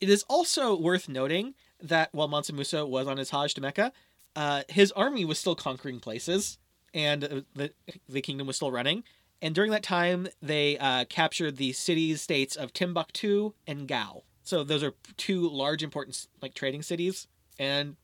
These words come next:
they just captured him while he was gone. So he had a standing army, and then he was just able to leave for two years and come back and still get to be king. Like,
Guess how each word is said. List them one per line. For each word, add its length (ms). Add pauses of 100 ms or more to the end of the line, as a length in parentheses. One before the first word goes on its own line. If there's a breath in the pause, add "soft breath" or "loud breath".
(120)
they 120
just 100
captured 300
him 80
while 100
he 60
was 100
gone. 240
So 220 (340 soft breath)
he 140
had 100
a 60
standing 580
army, 380 (420 soft breath)
and 120
then 100
he 100
was 80
just 180
able 200
to 100
leave 560 (180)
for 160
two 220
years 600 (200)
and 140
come 200
back 400 (320 soft breath)
and 220
still 380
get 100
to 60
be 120
king. 340 (280)
Like, 180